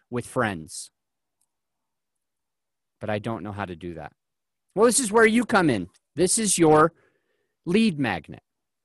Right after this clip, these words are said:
This is your thing of value that that avatar wants. So you can inspire that avatar that there's a new, another way.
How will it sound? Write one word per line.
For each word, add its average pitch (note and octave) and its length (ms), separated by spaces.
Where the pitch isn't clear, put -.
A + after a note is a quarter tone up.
This D3 200
is F3 160
your C3+ 280
thing D3+ 360
of D#3+ 120
value C3 560
that G#2 160
that G#2+ 180
avatar A2 420
wants. - 480
So D3+ 360
you D3 240
can D#3 180
inspire D#3 720
that C3+ 180
avatar B2 600
that B2 460
there's C3 260
a B2+ 80
new, C3 420
another D3 460
way. C3+ 520